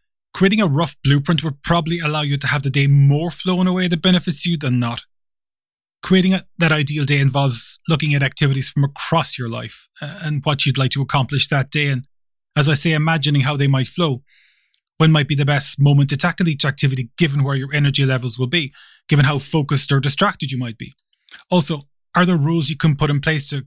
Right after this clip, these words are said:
concentrate likely distractions and other people's priorities? For example, I have one client where the company only allows calls and emails from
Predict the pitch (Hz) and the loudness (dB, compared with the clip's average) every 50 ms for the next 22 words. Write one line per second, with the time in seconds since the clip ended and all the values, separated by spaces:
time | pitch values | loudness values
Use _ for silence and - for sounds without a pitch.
0 | _ _ - - 190 180 - - 156 135 139 143 143 139 147 147 143 139 147 143 | _ _ -2 0 0 0 0 0 -4 -4 -4 -6 -4 -2 0 0 0 0 -4 -6
1 | 135 131 - - 180 175 - - 143 139 135 135 135 131 131 123 127 - _ _ | -6 -6 -4 -2 -2 -2 -2 0 0 2 0 2 0 -2 -4 -4 -8 -12 _ _
2 | _ - 139 139 139 139 - 135 127 - - - - 143 143 147 160 170 165 139 | _ -2 -2 0 0 0 0 0 0 -2 -4 -2 0 2 2 2 0 -2 -6 -6
3 | 131 120 113 - - _ _ - - _ _ _ _ _ - 165 147 131 156 156 | -8 -10 -12 -14 -16 _ _ -20 -20 _ _ _ _ _ -2 0 2 2 2 0
4 | 151 139 147 135 - - _ _ _ _ _ - - - 151 147 135 156 160 156 | 0 -2 -4 -6 -6 -8 _ _ _ _ _ -8 -2 0 2 2 2 2 0 0
5 | 135 - 160 156 151 143 120 139 135 131 123 - 156 143 139 131 131 135 139 143 | 0 0 0 0 0 0 -2 -2 -2 -2 -2 -2 -2 -2 0 0 0 2 2 2
6 | 139 139 135 135 131 - - - 160 151 143 135 135 135 139 143 135 131 123 - | 2 2 2 0 -2 -2 -2 -2 0 0 2 0 2 2 2 2 2 2 0 -2
7 | - 135 123 | -4 -4 -4